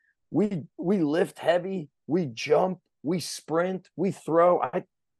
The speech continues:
put it all together. But this book, my hope is that it's gonna change a kid's life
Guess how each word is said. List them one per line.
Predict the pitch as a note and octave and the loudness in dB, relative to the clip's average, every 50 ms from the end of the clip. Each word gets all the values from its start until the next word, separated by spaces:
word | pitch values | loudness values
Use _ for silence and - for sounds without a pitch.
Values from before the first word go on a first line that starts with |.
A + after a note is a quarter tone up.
| _ _ | _ _
put | - F3+ D#3 | -2 0 2
it | D3 | 4
all | D#3 D#3+ F3 | 4 4 4
together. | D3 D3 A#2 C#3+ D3+ D#3 C3 G#2+ - - _ _ _ _ _ _ _ _ _ _ - | 2 -2 0 2 2 2 2 -2 -8 -10 _ _ _ _ _ _ _ _ _ _ 0
But | G3+ - A#2 | 0 2 4
this | C#3 F3+ G3+ D#3+ C3 | 4 4 4 2 0
book, | A#2+ A#2+ C#3 D#3 E3+ F3+ E3+ - _ - - _ _ _ _ _ _ _ _ _ _ _ _ _ _ _ _ - | -4 2 4 6 6 6 2 -4 _ -20 -20 _ _ _ _ _ _ _ _ _ _ _ _ _ _ _ _ -4
my | C#3+ C#3+ C3 | -4 -4 -2
hope | A2+ E3 F3 E3+ E3 - | 2 2 2 2 2 -2
is | D#3 C3 A#2 | -6 -2 0
that | D3+ D3 C#3 C3+ | 2 2 2 0
it's | - - | -4 -8
gonna | - C#3+ C3+ C3 | -8 -8 -8 -8
change | A#2 - - E3+ D#3+ E3 E3 D#3+ C#3 | -10 -12 -8 -6 -6 -4 -4 -4 -4
a | D3 C3 A#2+ | -4 -6 -6
kid's | - - - D3+ D#3 B2+ A#2 B2+ | -6 0 2 2 2 2 0 -2
life | B2 B2+ C3 C#3 D#3+ E3+ D#3+ - _ | 2 4 6 6 4 4 0 -4 _